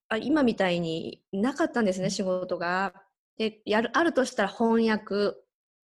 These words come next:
Speaker 1: とか、あと、まあ、通訳が、もうほとんど、あの、こう、新聞に、の募集欄に載るような、そういうものはなくって。で、何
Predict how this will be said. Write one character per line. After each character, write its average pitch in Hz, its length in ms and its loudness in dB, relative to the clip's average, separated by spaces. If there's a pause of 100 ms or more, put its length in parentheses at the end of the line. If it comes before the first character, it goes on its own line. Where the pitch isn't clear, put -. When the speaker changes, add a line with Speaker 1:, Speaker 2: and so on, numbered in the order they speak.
(400)
Speaker 1:
と 180 100 -8
か、 170 640 -8 (200)
あ 190 140 -4
と、 165 560 -4 (100)
ま 226 100 0
あ、 - 20 0
通 339 220 -2
訳 311 400 4
が、 180 220 0 (880)
も 202 160 2
う 196 40 0
ほ 220 160 -4
と 330 200 0
ん 320 80 2
ど、 202 380 2 (280)
あ 196 60 -6
の、 180 160 -6
こ 196 580 0
う、 - 40 -8
新 240 220 2
聞 240 160 4
に、 233 280 2 (200)
の 214 340 0 (280)
募 190 120 0
集 233 180 2
欄 190 140 0
に 165 80 -6
載 170 120 -2
る 185 40 -2
よ 208 100 0
う 196 60 0
な、 165 80 -6
そ 208 140 -6
う 214 40 0
い - 20 0
う 226 40 0
も 240 100 2
の 185 80 -2
は 151 60 -6
な 170 180 -6
く 156 160 -12
っ - 20 -10 (200)
て。 165 420 -6 (580)
で、 277 100 0
何 302 420 0